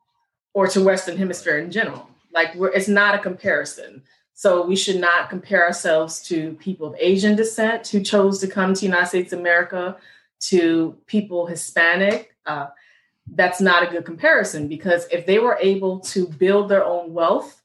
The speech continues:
that could be cash wealth, it could be property wealth, it's not a comparison. And so I always ask Black folks why we always feel a need to do that comparison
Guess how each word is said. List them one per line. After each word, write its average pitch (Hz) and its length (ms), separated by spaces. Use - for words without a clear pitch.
that 165 140
could - 100
be 156 120
cash 180 460
wealth, 208 420
it 170 40
could - 80
be 156 120
property 185 420
wealth, 214 400
it's 185 160
not 175 300
a - 40
comparison. - 720
And 180 140
so 180 140
I 175 40
always 202 360
ask 175 360
Black 156 340
folks 151 320
why 160 300
we 165 140
always 151 300
feel 160 200
a 151 60
need 151 300
to 151 140
do 160 240
that - 220
comparison - 840